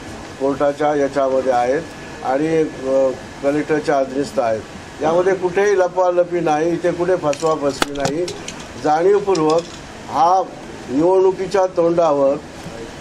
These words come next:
आजपर्यंत ही दोन हजार आठची केस, यामागे मी अनेक वेळा निवडणुका लढलेला आहे, त्यावेळेला हे कधी कुणी सांगायला पुढे आलेलं नाही आणि मात्र निवडणुकीच्या तोंडावर मला बदनाम करण्यासाठी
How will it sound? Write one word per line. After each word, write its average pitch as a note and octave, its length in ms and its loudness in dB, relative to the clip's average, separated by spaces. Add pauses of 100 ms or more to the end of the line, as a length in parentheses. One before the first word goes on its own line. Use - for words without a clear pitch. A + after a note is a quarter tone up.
(300)
आजपर्यंत G3 560 2
ही G#3 220 2
दोन G#3 260 2
हजार G3+ 200 2
आठची F#3+ 300 2
केस, F3 280 0
यामागे F#3 480 4
मी G#3+ 120 4
अनेक F#3+ 300 2
वेळा F3+ 180 6
निवडणुका E3 540 2
लढलेला C3+ 480 2
आहे, A2+ 180 0 (500)
त्यावेळेला G#3 560 4 (400)
हे F3 160 2
कधी G3+ 280 0
कुणी G#3+ 280 -2
सांगायला G3 460 2
पुढे F#3+ 220 2
आलेलं E3 420 2
नाही C#3 320 0 (380)
आणि F3 140 4
मात्र F3+ 600 4 (360)
निवडणुकीच्या G#3 760 2
तोंडावर F3+ 600 4 (340)
मला F#3 280 4
बदनाम F3 460 2
करण्यासाठी F3 760 2